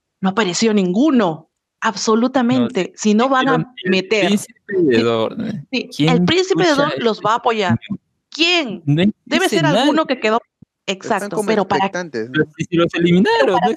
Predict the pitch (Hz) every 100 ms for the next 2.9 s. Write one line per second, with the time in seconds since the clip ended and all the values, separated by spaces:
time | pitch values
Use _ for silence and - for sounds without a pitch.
0 | - 330 208 185 196 233 262 220 139 123
1 | 120 127 - - 240 285 349 - - 302
2 | 285 269 294 294 254 214 220 269 277